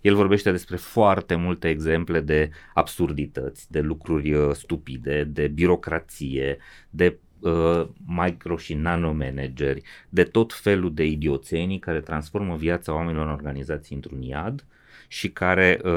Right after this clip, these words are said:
alimentează un, o zonă absurdă și toxică care creează nu doar angajaților, ci și clienților acelor organizații experiențe cât se poate de neplăcute. Este o carte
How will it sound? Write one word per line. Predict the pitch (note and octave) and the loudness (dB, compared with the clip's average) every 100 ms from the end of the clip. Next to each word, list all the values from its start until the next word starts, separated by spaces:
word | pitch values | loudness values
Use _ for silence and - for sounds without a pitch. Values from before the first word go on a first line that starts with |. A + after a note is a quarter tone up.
| E2+ | 4
alimentează | E2+ F2 F2 D#2+ D#2 G2 G#2 F#2+ F#2 F2 - | 4 2 2 0 0 0 0 0 0 0 0
un, | D#2+ D#2+ D#2+ D#2 D2+ | -2 -2 -2 -4 -4
o | D#2+ | -4
zonă | E2 F2 F#2 F2 E2 | -2 0 0 0 0
absurdă | - D2+ - A2+ A2+ F2+ F#2 | 0 -4 -2 -2 -2 -2 -4
și | F2+ - | -4 -10
toxică | - F#2 - - F#2 - F2+ F2 _ - - | -6 -6 -6 -12 -12 -6 -4 -4 _ -20 -6
care | F2 F2 | 0 0
creează | - F2+ G2 F#2+ F2 | 0 2 2 4 2
nu | G2+ | 2
doar | C3 A2+ F2 - | 4 4 4 0
angajaților, | D#2+ D#2 D2 D2 C#2+ - D2 - | -2 0 0 -2 -4 -6 -6 -6
ci | - D2+ | -8 -8
și | - - G2 F2 - - - | -8 -6 -4 -4 -6 -20 -10
clienților | - F#2 B2 A#2 D#2 D2+ C#2+ | 0 2 2 0 0 0 -2
acelor | - - D#2+ | -8 -2 -2
organizații | D2 D2 C#2 E2 G2 - F2 | 0 -2 -2 -2 -4 -4 -4
experiențe | E2+ - E2 F2 E2+ - | -4 -2 -4 -4 -6 -10
cât | - - | -10 -10
se | - | -10
poate | - C#2+ - | -10 -10 -10
de | C2+ C2+ C2 C2+ | -8 -6 -6 -8
neplăcute. | C2 C2 B1+ - D#2+ | -10 -10 -10 -6 -6
Este | - | -4
o | E2+ | -4
carte | G#2+ - F#2+ | -4 -2 -4